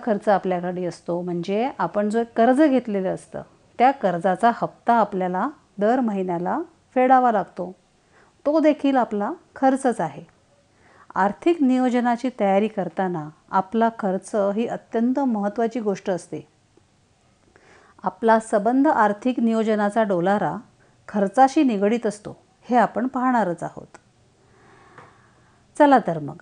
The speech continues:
आता आपण या चार मूलभूत गोष्टींचा वापर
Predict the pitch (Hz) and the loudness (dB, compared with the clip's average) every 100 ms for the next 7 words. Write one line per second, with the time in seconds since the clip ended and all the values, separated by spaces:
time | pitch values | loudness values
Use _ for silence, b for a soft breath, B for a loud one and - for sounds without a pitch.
0 | - 185 247 233 226 233 240 226 214 220 | -8 2 6 6 4 0 0 2 2 0
1 | 214 196 240 240 226 233 240 247 240 214 | 0 2 2 2 0 0 0 -2 0 0
2 | 196 233 208 233 208 170 - 226 170 | -2 -4 0 2 2 0 2 2 2